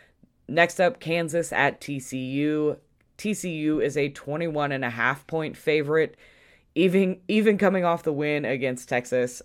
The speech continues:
I'm not sure Kansas gets any kind of streak going. By the way, the funniest part about that win is the kid who caught the two-point conversion is now doing an Applebee's commercial about how he, you should always go for two 'cause they have that, like, two for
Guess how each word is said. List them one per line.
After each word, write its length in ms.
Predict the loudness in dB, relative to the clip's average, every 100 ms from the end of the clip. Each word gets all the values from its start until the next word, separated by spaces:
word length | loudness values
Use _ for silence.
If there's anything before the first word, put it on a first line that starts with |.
| -6
I'm 200 | -4 0
not 200 | 0 0
sure 280 | -2 -2 -2
Kansas 500 | -2 -2 -4 -8 -4
gets 400 | -4 -4 -12 -10
any 220 | -6 -4 -2
kind 260 | -2 -2
of 100 | -6
streak 520 | -8 -8 -4 -4 -8 -8
going. 480 | -2 -2 0 -4 -8 -18 -20 2
By 160 | 4
the 100 | 4
way, 260 | 4 6 4
the 180 | 2 -4
funniest 480 | 0 0 0 -4 -2
part 240 | 0 0
about 300 | 0 -2 -2
that 260 | -2 -2 -4
win 420 | -6 -4 -4 -8 -16 -20 _
is 300 | 4 4 2
the 200 | -6 -6
kid 340 | 0 4 4
who 140 | 0 -10
caught 440 | -2 0 0 0
the 120 | -6
two-point 520 | -6 -6 -6 -6 -6 -6
conversion 800 | -8 -4 -2 -2 -2 -4 -6 -12 -20 _
is 220 | -10 -6
now 240 | 0 2 2
doing 300 | -2 -4 -4
an 80 | -4
Applebee's 640 | -2 -2 -4 -6 -6 -6
commercial 720 | -10 -10 -8 -8 -6 -2 -2
about 360 | -4 -4 -2 -2
how 180 | -4 -6
he, 460 | -6 -6 -4 -6 _ -12
you 160 | -10
should 160 | -6 -2
always 320 | 0 -2 -2
go 180 | -2 -2
for 160 | -4
two 360 | -10 -6 -4 -4
'cause 160 | -6 -6
they 80 |
have 100 | -4
that, 120 | -2 -4
like, 220 | -6 _
two 240 | -10 -10
for 360 | -6 -4 -4